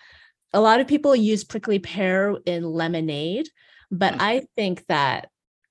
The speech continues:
Speaker 1: eh, like, the flavor of prickly pear is so unique that I like 'em just in an agua fresca so that I could really taste the whole fruit without, you know, that lemony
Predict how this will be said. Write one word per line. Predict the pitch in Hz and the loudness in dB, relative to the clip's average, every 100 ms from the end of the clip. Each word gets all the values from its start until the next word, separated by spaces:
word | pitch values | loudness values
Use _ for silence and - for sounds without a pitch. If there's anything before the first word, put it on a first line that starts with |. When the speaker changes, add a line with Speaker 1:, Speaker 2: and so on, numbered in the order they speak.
| - | 0
Speaker 1:
eh, | 202 | 2
like, | 214 | 2
the | 226 | 0
flavor | 233 - 254 285 | -2 2 2 2
of | 269 | 0
prickly | - 214 | -2 -6
pear | 214 196 | -4 -4
is | 185 | -4
so | - | -4
unique | 180 165 160 160 180 - | -4 -2 -4 -4 -6 -4
that | 190 - | -4 0
I | 185 | 0
like | 208 190 185 | 2 0 0
'em | 185 | -2
just | 175 156 | -4 -6
in | 175 | -6
an | 165 | -4
agua | 160 156 160 | -4 -6 -6
fresca | - 233 - 185 | -2 -4 -2 -4
so | - | -2
that | 160 | -2
I | 156 | -2
could | 180 | -2
really | 175 156 143 | -2 -2 -6
taste | - - 185 185 - 180 | -14 -2 0 0 -2 -6
the | 160 | -4
whole | 165 151 | 0 -2
fruit | 147 - 185 156 - - - _ - | -2 -8 -2 -2 -4 -14 -20 _ -4
without, | 190 185 165 156 131 - | -2 2 2 2 0 -2
you | 160 | -6
know, | 135 127 180 | -4 -4 -4
that | 202 185 147 165 | -2 2 2 2
lemony | 160 165 156 156 147 135 139 | 0 2 2 0 0 -2 -4